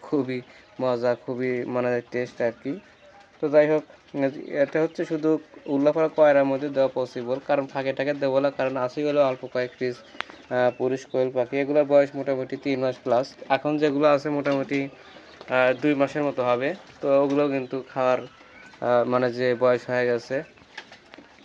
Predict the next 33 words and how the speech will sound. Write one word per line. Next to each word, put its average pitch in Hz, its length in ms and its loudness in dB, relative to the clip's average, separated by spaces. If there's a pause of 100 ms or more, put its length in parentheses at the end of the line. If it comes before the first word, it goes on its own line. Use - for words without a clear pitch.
তো 127 100 -6
যাই 131 180 2
হোক, 139 140 -4 (240)
যদি 123 220 -4
কেউ 139 140 0
নিতে 131 280 2
চান 147 180 -2
অবশ্যই 127 380 -2
আমাকে 123 380 -4 (600)
কমেন্ট 135 300 4
করবেন 135 320 2
অথবা 131 360 0
সরাসরি 131 480 -4
যোগাযোগ 123 360 -4
করতে 123 260 -8
পারেন। 123 280 -4 (760)
আমাদের 127 340 -2
বাসা 123 220 -4
হচ্ছে 123 460 -6 (160)
উল্লাপাড়া 123 500 -4
কয়রাতে, 127 640 -2 (180)
যদি 151 200 -2
কেউ, 151 260 2
আহ, - 800 -2
খাওয়ার 135 360 2
জন্য 139 200 0
নিতে 139 320 0
চান 160 240 -4
তাহলে 123 460 0 (180)
নিতে 131 240 2
পারেন, 110 380 -6
ঠিক 143 120 -2
আছে? 135 240 -2